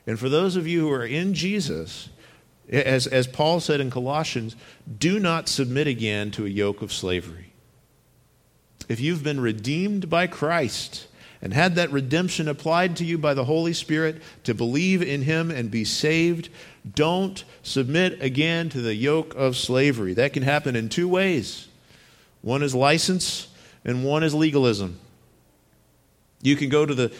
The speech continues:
the yoke of slavery by saying, "Well, now I have a license to sin because Jesus forgives me."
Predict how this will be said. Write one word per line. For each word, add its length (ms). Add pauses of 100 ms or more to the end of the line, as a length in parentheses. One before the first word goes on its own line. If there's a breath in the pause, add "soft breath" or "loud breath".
(200 loud breath)
the 380
yoke 320
of 100
slavery 760 (220 loud breath)
by 140
saying, 420
"Well, 240 (180 loud breath)
now 340
I 60
have 120
a 40
license 500
to 80
sin 380
because 320
Jesus 400
forgives 480
me." 300